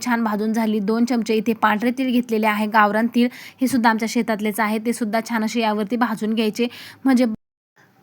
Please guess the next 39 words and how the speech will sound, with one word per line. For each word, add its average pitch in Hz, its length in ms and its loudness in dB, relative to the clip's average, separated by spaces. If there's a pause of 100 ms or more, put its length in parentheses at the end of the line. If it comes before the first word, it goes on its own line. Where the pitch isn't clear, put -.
(140)
तीळ 269 160 4
घातल्यामुळे 233 540 4
भाजी 220 340 2
खूप 220 180 2
मस्त 233 280 2 (100)
तयार 208 260 4
होते. 214 340 0 (300)
तर 247 80 2
हे 247 100 8
तीळसुद्धा 262 480 4
आमच्या 226 260 4
शेतातलेच 220 560 0
आहेत. 214 280 0 (220)
तर 220 160 0 (1500)
तर 269 100 6
हे 269 80 6 (160)
तीळ 254 160 4
जास्त 240 220 4
पांढरे 233 380 4
नसून 233 440 2
थोडेसे 226 380 2
असे 214 220 2
पिवळसर 233 540 2
आहेत, 214 360 2
म्हणजेच 226 340 0
एकदम 220 280 0
गावरान 214 380 6
पद्धतीचे 233 500 -2
तीळ 220 240 0
आहेत. 202 320 0 (420)
चला 254 280 4
तर 254 80 2
मग 233 140 2
आपला 220 220 4
मसाला 220 440 0
छान 220 120 2
असा 220 160 2
भाजून 214 320 0
झाला. 214 240 0